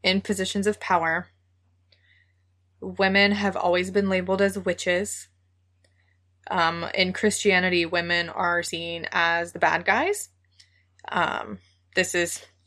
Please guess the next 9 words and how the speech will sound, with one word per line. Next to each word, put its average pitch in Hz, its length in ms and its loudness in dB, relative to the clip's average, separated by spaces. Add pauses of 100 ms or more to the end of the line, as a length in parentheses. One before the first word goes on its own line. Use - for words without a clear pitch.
(340)
in 208 80 2
the 208 60 4
book 208 160 4
of 190 140 2
Genesis, - 680 2 (1000)
with 190 280 2 (120)
Eve 208 340 4
being 185 300 2
tempted 185 600 0